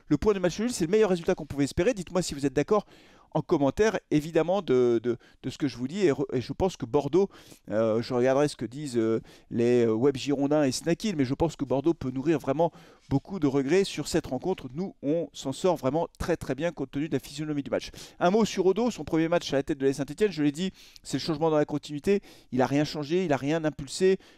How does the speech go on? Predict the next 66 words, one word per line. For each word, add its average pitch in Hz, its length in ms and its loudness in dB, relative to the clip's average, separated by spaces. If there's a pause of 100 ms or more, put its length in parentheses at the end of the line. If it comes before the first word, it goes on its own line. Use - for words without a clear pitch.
On - 40 -12
va 117 60 -6
pas 139 120 2
porter 147 240 -2
de 135 40 -6
jugement, 147 340 -2
c'est 139 120 -10
son 139 120 -10
premier 147 260 0
match, 170 260 0
il 135 40 -10
fait 143 100 -4
match 131 260 -4
nul, 170 260 0 (540)
attendons 156 400 2
de 139 60 -6
voir. 185 300 2 (280)
Ce - 120 -8
qui 190 140 -2
est 185 60 4
sûr 185 300 0
maintenant, 147 420 2
et 120 100 0
c'est, 135 220 -2
je 123 100 -10
me 139 160 0
projette 143 400 -2
un 185 80 0
peu, 185 120 -2
les 156 120 2
amis, 170 160 0
on 151 80 0
va 127 100 4
voir 135 140 2
le 139 80 2
match 147 240 -4
face - 220 -6
à 139 40 -2
Bastia 139 360 2 (380)
mardi, 160 340 0
on 143 80 0
sera - 160 -8
en 131 80 -2
direct, 160 280 2
je - 60 -12
ferai 123 120 -4
l'avant-match, 143 440 0 (140)
tout - 100 -18
ça, 139 120 -4
ça 123 120 -8
se 117 80 -12
bouscule 131 300 -8
un 139 80 0
peu, 165 140 2
et - 20 6
après 131 240 0
on 139 40 -4
fera - 140 -6
la 120 100 0
pause. 196 300 -2 (460)
Ce - 160 -8
qui 131 140 -2
est 120 60 -2
sûr, 214 360 -6
les 131 180 -2
amis, 190 240 -4